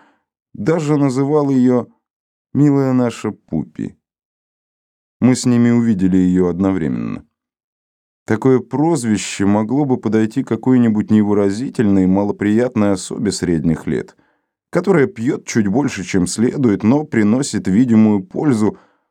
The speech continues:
служа чем-то вроде ширмы, а этой парочке без ширмы было никак не обойтись. Я однажды спросил у девушки —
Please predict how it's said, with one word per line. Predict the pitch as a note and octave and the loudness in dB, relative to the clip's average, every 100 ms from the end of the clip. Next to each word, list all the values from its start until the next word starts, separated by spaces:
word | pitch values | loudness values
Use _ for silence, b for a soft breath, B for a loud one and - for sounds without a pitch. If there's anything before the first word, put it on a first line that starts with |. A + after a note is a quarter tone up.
| _ | _
служа | - - D#3 D3+ | -10 -4 0 0
чем-то | D3 C#3+ C3 B2+ | 0 -2 -2 -2
вроде | A#2 A#2+ A2 | 0 0 -2
ширмы, | A2+ - F2+ D2+ C#2 B1+ B1 b b - | -4 -8 -2 -2 -2 -4 -6 b b -6
а | C#2+ E2 E2 D#2 _ _ _ _ | -2 0 -2 -6 _ _ _ _
этой | F2+ F2 F2 | -6 -2 -4
парочке | E2+ - C3+ F#2 - - C#2 b b b b | -4 -4 -4 -6 -10 -8 -8 b b b b
без | - E2+ | -6 -6
ширмы | D#2+ - A2+ A2+ F#2+ | -4 -4 -2 -2 -4
было | F2 F#2 F#2 E2+ b b b - | -4 -2 -2 -4 b b b -4
никак | F#2+ F#2 F#2 - | -4 -2 -6 -4
не | D#2 | -8
обойтись. | C2+ B1+ B1 - - - - _ _ _ _ _ _ _ _ _ _ _ _ - | -6 -6 -8 -10 -16 -20 -20 _ _ _ _ _ _ _ _ _ _ _ _ -2
Я | A#2+ | 2
однажды | A#2+ A#2 B2 A2+ A2 G2+ - _ _ _ _ _ | 2 0 -2 -2 -2 -4 -8 _ _ _ _ _
спросил | - A2+ G#2 - E2+ D2+ | -6 -4 -4 -4 -6 -4
у | |
девушки — | C#2+ D2 C2+ - - C2 | -4 -4 -6 -10 -12 -14